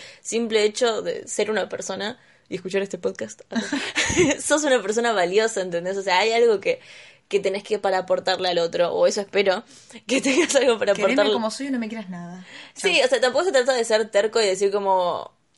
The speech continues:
Speaker 2: No, pero
Speaker 1: o
Speaker 2: en
Speaker 1: sea
Speaker 2: el sentido de bueno de la palabra, tipo, si yo soy de esta forma, como
Speaker 1: Claro,
Speaker 2: quereme
Speaker 1: claro, así
Speaker 2: así.
Speaker 1: como i-, ir con lo que uno es, o sea, no ponerle, no ocultar opiniones, ponele que sale un tema, qué sé yo, el otro te dice, qué sé yo, soy vegano, y vos decís, ay,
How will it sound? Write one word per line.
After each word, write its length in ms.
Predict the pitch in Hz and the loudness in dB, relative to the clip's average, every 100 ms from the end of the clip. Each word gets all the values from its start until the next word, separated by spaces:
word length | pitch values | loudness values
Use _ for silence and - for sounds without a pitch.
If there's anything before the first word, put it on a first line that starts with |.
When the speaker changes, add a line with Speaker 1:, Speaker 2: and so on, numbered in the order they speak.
| - - | -16 -8
Speaker 2:
No, 420 | 196 196 196 196 | -2 0 0 -2
pero 140 | 185 202 | 0 0
Speaker 1:
o 20 | |
Speaker 2:
en 40 | |
Speaker 1:
sea 120 | 220 202 | 2 2
Speaker 2:
el 60 | |
sentido 420 | 202 202 220 240 214 | 0 -6 -2 0 0
de 100 | 190 | 0
bueno 280 | 196 208 | -4 -4
de 60 | 196 | -4
la 120 | 175 | -6
palabra, 500 | 180 190 196 190 180 | -4 0 0 0 -4
tipo, 220 | 180 185 175 | -8 -12 -14
si 140 | 190 | -12
yo 120 | 202 | -10
soy 140 | 208 202 | -10 -10
de 60 | |
esta 200 | 202 190 | -10 -12
forma, 340 | 180 202 214 196 | -10 -8 -6 -2
como 60 | |
Speaker 1:
Claro, 300 | 180 254 233 | 4 4 6
Speaker 2:
quereme 140 | 190 190 | 4 2
Speaker 1:
claro, 240 | 214 214 | 2 4
así 120 | 202 226 | 2 0
Speaker 2:
así. 60 | |
Speaker 1:
como 200 | 220 208 | 0 2
i-, 220 | 220 247 - | 0 0 -4
ir 260 | 262 320 - | -8 -6 -2
con 180 | 233 | -2
lo 100 | 202 | -2
que 80 | 196 | -2
uno 160 | 208 220 | -2 -2
es, 140 | 208 | -4
o 40 | 208 | 0
sea, 180 | 208 196 | 2 2
no 180 | 294 | 0
ponerle, 320 | 277 220 214 202 | 0 -2 -2 -2
no 140 | 233 | -4
ocultar 320 | 254 240 214 | -4 -4 -2
opiniones, 500 | 226 220 190 208 214 | -4 -4 -6 -4 -6
ponele 300 | - 240 294 | -6 -6 -4
que 100 | 190 | -4
sale 160 | 202 202 | -2 -4
un 80 | 190 | -4
tema, 240 | 196 196 | -6 -6
qué 80 | 190 | -8
sé 100 | 190 | -8
yo, 200 | - - - - - | -10 -10 -14 -20 -4
el 160 | - 208 | 0 2
otro 220 | 240 233 | 4 2
te 80 | 185 | 2
dice, 560 | 190 226 240 220 226 - _ - | 0 0 0 0 -2 -12 _ -14
qué 160 | - | -12
sé 220 | 196 - - | -12 -14 -16
yo, 340 | - 202 202 | -10 -6 -6
soy 260 | - 202 220 | -2 0 2
vegano, 500 | 202 170 160 156 - - - - | 2 2 0 -4 -12 -20 -20 -8
y 120 | 202 | -4
vos 140 | 214 | -2
decís, 200 | 220 220 | -4 -2
ay, 100 | 370 | -2